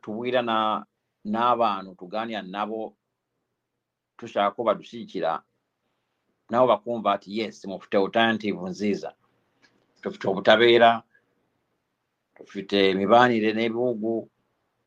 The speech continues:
dufite n'ikibazo cya transition, twava dute kuri Kagame, mu cyobo cya Kagame, tugana kuri sustainable politics. Ah, urabyumva ko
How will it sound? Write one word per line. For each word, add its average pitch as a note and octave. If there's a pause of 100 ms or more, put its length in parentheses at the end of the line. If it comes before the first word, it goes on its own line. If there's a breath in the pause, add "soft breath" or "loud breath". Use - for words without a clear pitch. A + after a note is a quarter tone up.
(440)
dufite -
n'ikibazo C3+
cya G2
transition, G#2+ (580)
twava G2+
dute A2+
kuri A#2
Kagame, G#2+ (200)
mu F#2+
cyobo G2
cya A2
Kagame, A2 (220)
tugana G#2 (160)
kuri G#2+
sustainable G2+
politics. - (1300)
Ah, F#2 (500 loud breath)
urabyumva G#2+
ko A2